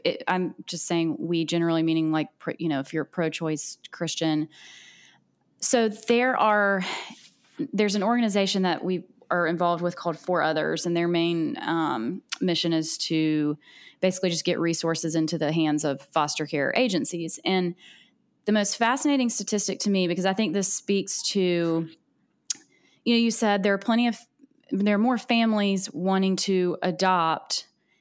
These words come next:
babies, infants, perhaps, but there are four hundred thousand children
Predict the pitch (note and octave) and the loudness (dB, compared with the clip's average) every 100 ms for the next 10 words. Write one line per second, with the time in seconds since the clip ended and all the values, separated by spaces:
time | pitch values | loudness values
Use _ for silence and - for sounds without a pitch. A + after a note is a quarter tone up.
0 | _ _ _ _ _ - - - G#3+ C#4+ | _ _ _ _ _ -12 -8 0 2 4
1 | D#4 D#3+ G#3 - - - G#3+ C#4+ F#3 E3 | 2 2 0 -2 -4 0 0 2 2 2
2 | C3+ - - E3+ A#3 D3+ D#3+ - - - | 0 -4 -2 0 2 0 -4 -4 -6 -6
3 | - - - - A#3 A#3+ F3 - - - | -20 -20 -20 -2 2 4 2 -2 -8 -10
4 | _ _ _ - A3 G#3+ G3+ - A3 B3 | _ _ _ -2 2 2 2 2 2 4
5 | C4+ C4 C4 C4 A3 G#3+ G#3+ G#3 A3 G3 | 4 4 0 2 2 4 2 0 2 2
6 | F3+ E3+ E3+ F3+ | 2 2 0 -2